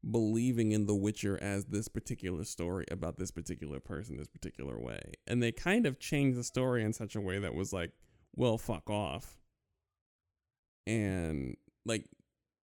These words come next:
like I always say, Geralt is not about people. Geralt is a story about the world's most talented introvert.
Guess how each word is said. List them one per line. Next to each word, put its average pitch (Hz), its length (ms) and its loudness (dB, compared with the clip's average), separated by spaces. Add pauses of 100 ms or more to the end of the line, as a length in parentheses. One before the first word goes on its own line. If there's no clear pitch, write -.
(460)
like 147 100 0
I 175 120 6
always 156 180 6
say, 135 120 4
Geralt 180 560 4
is 127 140 2
not 117 220 2
about 82 640 -4 (800)
people. - 460 -4 (340)
Geralt 123 420 2
is 104 140 -2
a 104 60 -4
story 101 440 2
about 98 320 -4
the 113 80 -2
world's 101 500 0
most 95 220 -6
talented 101 500 -6
introvert. - 680 -10